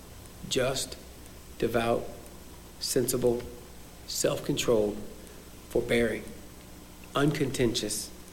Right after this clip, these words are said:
and faithful to sound doctrine. These are the qualities that God requires of those servant leaders that will hold the position of elder or deacon in his church.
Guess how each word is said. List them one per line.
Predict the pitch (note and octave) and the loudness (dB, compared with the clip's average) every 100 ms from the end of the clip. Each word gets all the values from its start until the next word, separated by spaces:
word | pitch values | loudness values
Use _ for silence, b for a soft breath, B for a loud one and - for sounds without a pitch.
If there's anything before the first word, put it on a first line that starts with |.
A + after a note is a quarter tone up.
| B B B - - | B B B -8 -2
and | B2+ | -2
faithful | - - C#3 C3 - C#3 C3 - - - | 0 2 4 2 2 0 0 -4 -12 -12
to | - | -4
sound | - - B2 A#2 | 0 4 4 4
doctrine. | A2+ A#2 A#2+ - - - - - B B B B B B - - - | 4 2 -2 -6 -8 -12 -14 -14 B B B B B B -14 -12 0
These | C3+ E3 D#3+ | 6 6 8
are | D3+ | 6
the | - | 4
qualities | - D3+ C3 B2 A#2 G#2+ - - - - - | 6 8 8 8 4 0 -4 -4 -8 -6 -2
that | - - | -2 -2
God | - D3+ D3+ D3+ | 2 4 4 4
requires | C#3 - B2+ A#2+ A#2+ | 2 2 2 4 2
of | A#2 | 0
those | A#2+ B2+ B2 | 2 4 4
servant | C3 B2 B2 C3 | 4 4 4 2
leaders | B2 A2+ G#2+ - B B B - - | 2 4 2 -2 B B B -6 2
that | A2+ | 4
will | A#2 | 4
hold | - C#3 C#3+ | 6 6 6
the | D#3 | 4
position | D#3 B2+ A#2+ - A2+ | 4 4 4 4 4
of | A2 A#2 | 2 2
elder | B2 B2 C3 - - | 2 4 2 0 0
or | B2+ | 0
deacon | A2 B2 A#2 A2 G#2+ G#2+ - - - - | 2 0 0 -4 -6 -10 -12 -14 -16 -6
in | C#3+ B2+ | 0 2
his | A2+ A2 | 2 0
church. | - - - - | 0 0 -2 -4